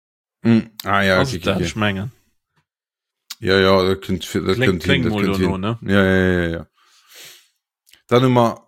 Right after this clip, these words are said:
Speaker 1: äh, uh, mir viel. Äh, müp, müp, müp. Das hat man noch was Interessantes zu beschwätzen. Art Direction, okay, Art Direction ist natürlich auch, ah, ich weiß nicht, Wukong ist doch schon ziemlich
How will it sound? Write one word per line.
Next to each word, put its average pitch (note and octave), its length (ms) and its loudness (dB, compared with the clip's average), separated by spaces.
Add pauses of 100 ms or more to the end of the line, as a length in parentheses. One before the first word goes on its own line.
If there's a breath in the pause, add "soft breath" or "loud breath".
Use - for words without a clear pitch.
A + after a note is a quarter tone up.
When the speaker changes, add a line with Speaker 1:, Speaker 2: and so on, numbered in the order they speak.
Speaker 1:
äh, G#2+ 440 -2
uh, A2+ 220 -2
mir G2 220 2
viel. A#2 440 -2 (160)
Äh, F2+ 920 2
müp, F#2 360 -10
müp, G2+ 120 -8
müp. - 240 -6 (800 soft breath)
Das - 80 -8 (100)
hat - 80 -20
man G2 100 -2
noch G2+ 180 -2
was G2+ 100 4
Interessantes F#2 680 -2
zu - 60 -14
beschwätzen. F2+ 640 -8
Art A#2 240 -2
Direction, F#2+ 540 -4
okay, G#2+ 400 0
Art G2 220 -6
Direction F2+ 500 -8
ist - 260 -14
natürlich G2+ 500 0
auch, F#2 140 -2 (680 loud breath)
ah, - 120 -10
ich - 140 -2
weiß G#2 180 -4
nicht, F2 140 -12 (160)
Wukong G#2 360 0
ist - 140 -4
doch G#2 120 -4
schon F#2+ 220 -6
ziemlich F#2+ 320 -6